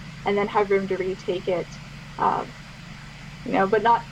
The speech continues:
too many people had issues with that. Usually, like, any faculty that you're taking a class with, and if they recognize you're struggling, they'll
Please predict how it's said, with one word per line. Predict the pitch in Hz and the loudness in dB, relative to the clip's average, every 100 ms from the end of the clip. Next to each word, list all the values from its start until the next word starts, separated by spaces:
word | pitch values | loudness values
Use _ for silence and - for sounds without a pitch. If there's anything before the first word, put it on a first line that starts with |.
| - | -8
too | |
many | 294 294 285 | -4 -2 -2
people | 262 254 233 240 | -2 0 6 6
had | 247 233 | 6 4
issues | 196 220 220 | 4 0 -2
with | |
that. | 202 202 | 2 0
Usually, | 226 233 220 220 | 0 4 6 8
like, | 190 196 - | 4 2 0
any | 226 226 | 0 0
faculty | - 202 190 196 202 202 202 | 4 4 4 0 0 -2 0
that | 175 175 | 2 0
you're | 190 | 0
taking | 196 196 202 | 2 2 2
a | 185 | 0
class | - 180 170 | 6 6 4
with, | 190 - | -10 -12
and | 185 | -10
if | 180 | -6
they | 175 | -4
recognize | 170 202 190 - | -4 -4 -6 -6
you're | - | -8
struggling, | - 175 170 170 | -6 -4 -4 -4
they'll | - 180 185 | 0 4 4